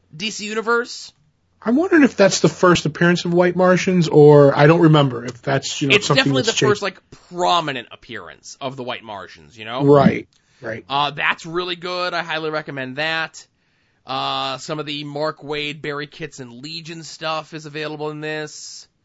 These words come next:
Speaker 1: Uh, and then they have some of the, the gr-, uh, the D-, D C superhero girl stuff included in this as well. And that was a lot of fun.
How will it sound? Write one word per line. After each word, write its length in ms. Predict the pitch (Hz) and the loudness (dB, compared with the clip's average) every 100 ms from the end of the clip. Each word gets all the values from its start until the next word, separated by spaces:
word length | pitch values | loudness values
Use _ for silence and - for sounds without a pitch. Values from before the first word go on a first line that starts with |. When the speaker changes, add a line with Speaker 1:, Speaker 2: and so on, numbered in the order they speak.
| _ _ _ _ _ _ _ | _ _ _ _ _ _ _
Speaker 1:
Uh, 240 | 135 139 139 | -10 -8 -6
and 100 | 208 | -8
then 80 | 311 | -6
they 120 | 339 | -6
have 220 | 339 294 | -6 -8
some 220 | - 285 | -6 -6
of 100 | 269 | -4
the, 380 | 262 262 254 254 - | -6 -6 -8 -8 -12
the 120 | 202 | -14
gr-, 220 | 180 190 - | -12 -14 -10
uh, 280 | 180 175 170 | -6 -4 -6
the 160 | 160 165 | -8 -12
D-, 220 | 160 190 165 | -14 -16 -16
D 140 | 190 | -16
C 180 | 196 208 | -14 -16
superhero 720 | 185 185 165 165 170 165 151 | -16 -16 -16 -12 -8 -6 -6
girl 340 | 127 156 156 | -10 -10 -10
stuff 480 | 139 - 120 90 _ | -10 -14 -14 -16 _
included 480 | - 131 - 143 127 | -18 -16 -14 -12 -12
in 100 | 127 | -12
this 180 | 123 - | -14 -16
as 120 | 120 | -18
well. 180 | 135 208 | -14 -12
And 80 | 311 | -8
that 120 | 349 | -6
was 100 | 269 | -6
a 40 | 208 | -6
lot 160 | 170 | -6
of 60 | 156 | -8
fun. 380 | 147 147 202 | -10 -10 -10